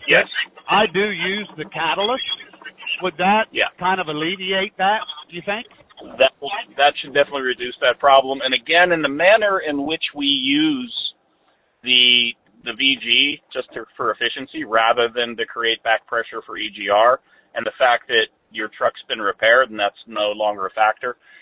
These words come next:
Speaker 1: uh, the things run so clean, you know, with or without the catalyst, and so efficient that that's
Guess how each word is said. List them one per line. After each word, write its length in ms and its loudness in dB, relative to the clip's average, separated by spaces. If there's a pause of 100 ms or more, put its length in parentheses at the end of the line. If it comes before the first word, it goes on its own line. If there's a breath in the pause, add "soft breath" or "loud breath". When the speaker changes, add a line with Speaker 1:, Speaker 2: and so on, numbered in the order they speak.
(140 soft breath)
Speaker 1:
uh, 220 6
the 140 -4
things 220 0
run 280 4
so 220 2
clean, 560 0
you 100 -14
know, 180 -2
with 260 -8
or 80 -12
without 340 2
the 60 -20
catalyst, 540 -2
and 160 -16
so 80 -4
efficient 400 -8
that 160 -8
that's 200 0